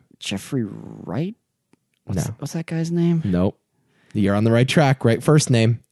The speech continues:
Speaker 1: Yeah.
Speaker 2: Arrested Development.
Speaker 1: Yeah, I know. I know. I know.
Speaker 2: Mm-hmm. Transparent.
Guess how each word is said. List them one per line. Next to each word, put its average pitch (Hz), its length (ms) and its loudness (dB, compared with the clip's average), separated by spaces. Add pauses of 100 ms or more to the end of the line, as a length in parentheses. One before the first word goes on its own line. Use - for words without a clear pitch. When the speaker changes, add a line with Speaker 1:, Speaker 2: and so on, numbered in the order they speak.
(100)
Speaker 1:
Yeah. 95 560 -2 (720)
Speaker 2:
Arrested 92 300 2
Development. 113 520 4 (200)
Speaker 1:
Yeah, 98 160 -4
I 95 60 -2
know. 90 360 -6
I 120 80 -6
know. 110 140 -6
I 113 120 -4
know. 101 100 0
Speaker 2:
Mm-hmm. 123 420 8 (1900)
Transparent. 92 840 0